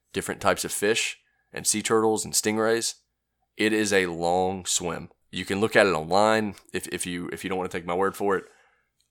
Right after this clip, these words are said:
I would say both my wife and I would be s-,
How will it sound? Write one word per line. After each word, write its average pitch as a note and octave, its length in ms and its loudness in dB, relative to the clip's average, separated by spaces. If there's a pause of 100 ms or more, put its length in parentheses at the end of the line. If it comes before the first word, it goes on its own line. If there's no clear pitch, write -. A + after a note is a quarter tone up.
I F#2 80 6
would G2 240 2 (480)
say F#2+ 220 2
both F#2 220 0
my F2 120 0
wife F2 260 2
and F2 80 -2
I E2+ 160 2
would E2 260 -4
be F2+ 120 -2
s-, - 160 -4